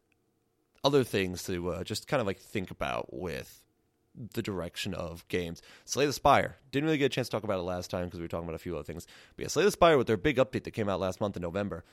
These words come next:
talking about just brutality out of left field. Kenshi's just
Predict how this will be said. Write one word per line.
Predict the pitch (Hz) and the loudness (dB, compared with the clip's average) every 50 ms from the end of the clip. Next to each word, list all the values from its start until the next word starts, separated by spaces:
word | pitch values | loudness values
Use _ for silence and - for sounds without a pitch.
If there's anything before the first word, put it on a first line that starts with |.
| _ _ - | _ _ 0
talking | - 110 113 - 110 110 | 2 2 2 2 0 0
about | 92 101 98 92 - 104 | 2 2 2 2 0 -2
just | 101 104 - _ _ _ _ _ _ _ _ _ _ _ - 143 | -8 -8 -8 _ _ _ _ _ _ _ _ _ _ _ -2 -2
brutality | 139 120 - - - 127 107 113 110 95 98 95 92 | -2 -2 -2 -2 0 2 2 4 2 2 0 -2 -2
out | 90 92 | 0 -2
of | 92 87 | -2 -2
left | 95 87 - _ | -4 -6 -6 _
field. | - 120 110 92 82 82 - - _ _ _ _ _ _ _ _ - | -4 -2 -2 0 -2 -4 -8 -14 _ _ _ _ _ _ _ _ 2
Kenshi's | - 160 143 - - 139 120 | 4 4 4 4 2 2 4
just | 113 113 | 2 0